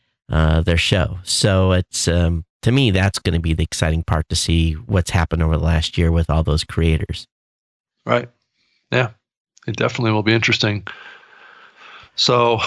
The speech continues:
Speaker 2: so anyway, I, I was great, and I think it's, it's only gonna be something that, that develops more here in two thousand nineteen, and it's gonna, you know,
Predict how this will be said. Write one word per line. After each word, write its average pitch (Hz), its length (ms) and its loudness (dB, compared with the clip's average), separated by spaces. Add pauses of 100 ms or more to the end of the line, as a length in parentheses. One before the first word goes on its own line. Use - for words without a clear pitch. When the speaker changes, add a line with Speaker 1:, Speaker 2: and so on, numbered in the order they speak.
(140)
Speaker 2:
so - 180 -2
anyway, 165 640 2
I, 139 180 -4 (360)
I 147 100 -2
was 147 160 -2
great, 165 320 2
and 131 140 -4
I 127 100 -2
think 135 280 -8
it's, - 500 -6
it's 127 240 -6
only 135 220 0
gonna 127 220 0
be 123 260 0
something 120 420 -4
that, 120 260 -2
that 117 140 -2
develops 110 360 0
more 113 320 -2
here 104 320 -2
in 104 320 -6
two - 100 -4
thousand 107 340 0
nineteen, 107 540 -4
and 98 260 -6 (140)
it's - 260 -4
gonna, 101 280 -2 (420)
you 101 180 -4
know, 101 160 -8